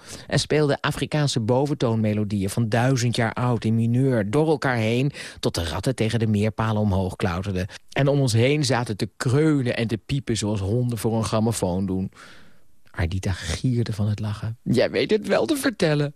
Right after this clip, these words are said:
Carlyle grinnikte. "Ik zweer dat het waar." "Wat ga je doen als je in Callao bent?" onderbrak ze hem. "Dan scheep ik me in naar Brits-Indië.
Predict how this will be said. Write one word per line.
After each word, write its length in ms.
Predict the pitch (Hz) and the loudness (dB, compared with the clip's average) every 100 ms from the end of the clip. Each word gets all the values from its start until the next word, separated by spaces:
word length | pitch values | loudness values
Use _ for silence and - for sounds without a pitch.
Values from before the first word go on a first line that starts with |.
| _ - - - | _ -20 -20 -12
Carlyle 360 | - 87 95 | -4 0 0
grinnikte. 540 | 101 104 82 82 - 92 _ _ _ | 0 -2 -2 -2 -6 -10 _ _ _
"Ik 200 | - 85 | -4 -2
zweer 480 | - - 98 90 85 | -4 -2 0 0 0
dat 140 | 90 | -4
het 160 | 82 - | -8 -4
waar." 440 | 87 87 87 - - | -2 -2 -4 -10 -4
"Wat 160 | 185 - | -2 2
ga 100 | 202 | 4
je 120 | 196 | 4
doen 160 | 196 | 4
als 140 | 190 185 | 2 2
je 60 | |
in 120 | - 175 | 0 0
Callao 460 | 180 180 165 120 | 2 2 2 2
bent?" 320 | 117 214 285 | 2 0 0
onderbrak 380 | 139 127 107 104 | -2 -2 -2 -4
ze 100 | - | -2
hem. 240 | 98 151 - _ - - - - - - - - | -2 -2 -2 _ -20 -20 -20 -20 -20 -20 -20 -6
"Dan 300 | 175 160 - | 0 0 0
scheep 300 | - 165 151 | 0 0 0
ik 100 | 143 | 0
me 140 | 135 | 2
in 120 | 156 | 2
naar 120 | 135 | 2
Brits-Indië. 760 | 110 127 - - 156 180 175 151 | 2 0 0 0 2 2 0 -2